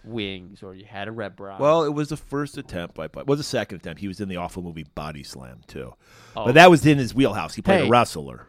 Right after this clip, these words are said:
Speaker 1: I don't mean that as a slight on
Speaker 2: No.
Speaker 1: Roddy,
Speaker 2: No.
Speaker 1: especially at this time in his
Speaker 2: We
Speaker 1: acting
Speaker 2: s-, we
Speaker 1: career and
Speaker 2: said
Speaker 1: all
Speaker 2: it.
Speaker 1: that.
Speaker 2: He's the best wrestler turned actor. He just is.
Speaker 1: It's just a lot of this movie had bad shit to it, and
Speaker 2: It was
Speaker 1: Roddy's
Speaker 2: a
Speaker 1: not gonna
Speaker 2: low
Speaker 1: say it.
Speaker 2: budget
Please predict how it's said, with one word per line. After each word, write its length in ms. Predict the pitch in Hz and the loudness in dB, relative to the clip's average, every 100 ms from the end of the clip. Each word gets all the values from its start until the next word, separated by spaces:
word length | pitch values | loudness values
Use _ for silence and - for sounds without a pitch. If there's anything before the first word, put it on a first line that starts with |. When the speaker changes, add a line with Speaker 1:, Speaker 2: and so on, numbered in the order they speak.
| 135 | -4
Speaker 1:
I 220 | 156 175 | 0 0
don't 220 | 196 185 | -2 -2
mean 200 | 175 165 | -2 0
that 160 | 160 151 | 0 0
as 120 | 131 | -2
a 80 | 123 | -6
slight 680 | - - 135 120 113 107 - | -10 -12 -4 -2 0 -2 -6
on 300 | 101 95 92 | -10 -8 -8
Speaker 2:
No. 180 | - - | -8 -6
Speaker 1:
Roddy, 440 | 95 90 85 78 | -4 -4 -8 -14
Speaker 2:
No. 60 | 90 - | -14 -10
Speaker 1:
especially 520 | 131 165 123 - 135 | -6 -4 -4 -2 -2
at 80 | 113 | -2
this 180 | 113 110 | -4 -6
time 280 | 113 101 95 | -8 -8 -8
in 60 | |
his 100 | 85 | -8
Speaker 2:
We 60 | 101 | -2
Speaker 1:
acting 300 | 135 151 147 | -2 -2 -6
Speaker 2:
s-, 60 | 160 | -4
we 80 | |
Speaker 1:
career 60 | 143 143 | -2 2
and 40 | |
Speaker 2:
said 220 | 208 285 | 4 4
Speaker 1:
all 60 | 262 | 4
Speaker 2:
it. 20 | |
Speaker 1:
that. 240 | 147 156 _ _ _ _ _ _ | 2 -2 _ _ _ _ _ _
Speaker 2:
He's 220 | - 170 | -8 -4
the 80 | 196 | 0
best 240 | 131 143 127 | 2 2 4
wrestler 340 | 120 - 123 | 0 0 -4
turned 200 | 127 123 | -4 -8
actor. 420 | 107 95 - - - | -10 -14 -18 -20 -18
He 60 | |
just 140 | 92 - | -16 -14
is. 360 | 139 - - - | -14 -16 -18 -10
Speaker 1:
It's 180 | 131 | -10
just 300 | - 117 104 - - | -6 -6 -6 -14 -10
a 60 | 117 | -6
lot 260 | 110 110 | -4 -4
of 60 | 123 | -4
this 160 | 123 123 | -8 -6
movie 540 | 131 127 123 120 117 | -4 -2 -2 -4 -8
had 240 | 107 98 - | -12 -12 -10
bad 480 | 98 107 123 123 - _ _ _ _ _ _ _ | -8 -6 -6 -8 -14 _ _ _ _ _ _ _
shit 440 | - - - 147 - | -20 -18 -8 -8 -8
to 200 | 113 95 | -8 -6
it, 220 | 90 90 - | -6 -10 -14
and 460 | - 95 87 87 87 - _ _ | -12 -10 -10 -14 -18 -20 _ _
Speaker 2:
It 120 | - 247 | -4 -2
was 160 | 320 | 0
Speaker 1:
Roddy's 0 | |
Speaker 2:
a 40 | 302 | -2
Speaker 1:
not 80 | 208 | 2
gonna 140 | 180 | 8
Speaker 2:
low 140 | 220 | 10
Speaker 1:
say 60 | 254 | 10
it. 40 | - | 8
Speaker 2:
budget 480 | 170 170 170 165 | 10 10 6 0